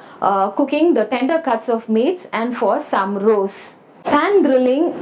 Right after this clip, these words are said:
is again a dry heat method of cooking meat, where the meat is cooked on a preheated heavy dry frying pan or ridged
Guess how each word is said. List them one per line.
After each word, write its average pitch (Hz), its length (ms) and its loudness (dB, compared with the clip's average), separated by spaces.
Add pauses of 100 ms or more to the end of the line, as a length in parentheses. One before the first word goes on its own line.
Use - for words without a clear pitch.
(240)
is 233 260 2
again 254 540 2
a 214 120 0
dry 226 260 0
heat 262 260 2
method 220 240 2
of 226 140 -2
cooking 226 420 0
meat, 277 340 0 (360)
where 233 440 2 (240)
the 240 80 0
meat 311 340 2
is 208 200 -4
cooked 311 400 -4
on 208 220 0
a 277 240 -4 (520)
preheated 269 920 0
heavy 233 720 0 (280)
dry 254 400 0
frying 220 540 -2
pan 233 340 -2 (400)
or 208 220 2
ridged 294 460 -2